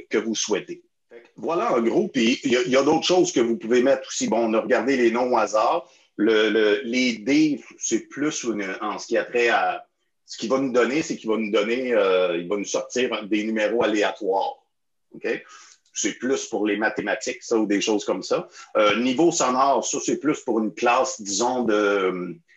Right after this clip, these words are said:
euh, maternelle ou quelque chose comme ça, là. S'il y a trop de bruit, il y a, le micro de l'ordinateur va être utilisé pour, ouais, peut-être ça fonctionnera. Ah oui, ça fonctionne.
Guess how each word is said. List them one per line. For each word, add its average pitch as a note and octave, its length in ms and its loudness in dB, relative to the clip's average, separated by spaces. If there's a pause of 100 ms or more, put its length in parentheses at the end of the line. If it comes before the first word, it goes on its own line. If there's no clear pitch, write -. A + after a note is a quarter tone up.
(300)
euh, F2+ 160 4
maternelle G#2+ 600 0
ou G#2+ 40 -8
quelque A2+ 280 0
chose A#2+ 220 -2
comme A2 180 -2
ça, A2 200 -2
là. G2+ 100 -2
S'il A#2 200 -4
y A2+ 40 2
a - 20 -6
trop A#2+ 240 -2
de G#2+ 60 -4
bruit, A#2 400 2
il C#3+ 140 0
y A2+ 60 4
a, G#2+ 140 4 (140)
le A2 240 0
micro C3 720 0
de A#2+ 140 4
l'ordinateur A2+ 1080 0
va B2+ 280 4 (260)
être A2+ 240 0
utilisé A2+ 600 -2
pour, B2+ 640 -2 (1600)
ouais, - 80 -12 (140)
peut-être G#2 320 -4
ça G2+ 100 -4
fonctionnera. G#2 580 -6
Ah C3 280 0
oui, F#2+ 180 -2
ça - 160 -6
fonctionne. A2 480 -8